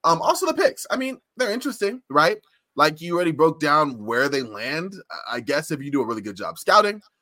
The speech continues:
you know, and you see a role player you like, this draft class, from what I've seen and what I've heard from people I respect, isn't super great in superstar talent at all, but you might find some really good depth, you know, later in the first round, intriguing pieces that might fit. And again, that goes back to what Toronto wants to do,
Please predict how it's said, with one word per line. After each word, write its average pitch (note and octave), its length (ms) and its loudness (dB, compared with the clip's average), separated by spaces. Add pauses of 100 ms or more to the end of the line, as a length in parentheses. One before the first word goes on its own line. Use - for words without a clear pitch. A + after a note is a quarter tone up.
(120)
you D3 140 -2
know, C3+ 320 2
and A#2+ 440 -6
you A#2 340 -6
see - 200 -2
a C3 60 4
role B2+ 180 4
player C3 180 0
you A2 120 -2
like, C3 300 2
this D3 200 -2
draft C3 320 -2
class, A#2+ 300 -6
from A#2+ 140 -16
what A2 120 -4
I've C3 180 -2
seen C3+ 260 -12
and G#2 160 -12 (240)
what B2+ 140 4
I've A#2+ 80 4
heard C3 240 0
from A#2+ 100 -8
people B2 200 -4
I A2+ 60 4
respect, B2+ 500 0 (340)
isn't D#3+ 280 2
super D#3 200 -2
great C3 180 0
in A#2+ 60 -10
superstar D#3+ 440 -2
talent A2+ 260 -4
at G2 60 -2
all, A#2+ 300 4 (320)
but D3 160 -2
you C3+ 60 -8
might D3+ 240 0
find D3 180 0
some C3+ 120 -8
really C3 140 -2
good G#2+ 160 -4
depth, A#2 360 -2 (260)
you F#3 80 -6
know, C#3 120 -2
later B2+ 300 -2
in C3 60 -4
the B2+ 80 -4
first C3 300 -2
round, B2+ 280 0
intriguing A#2+ 400 -6
pieces B2 240 -10
that A#2+ 120 -2
might A2+ 240 -4
fit. D3+ 240 -2 (120)
And C#3+ 100 -2
again, D#3 340 -4 (380)
that B2 260 2
goes C#3+ 160 2
back A#2+ 280 -2
to B2+ 80 -10
what A#2+ 200 -4
Toronto A2+ 360 -6
wants G2+ 240 -12
to F#2+ 60 -18
do, E2+ 100 -14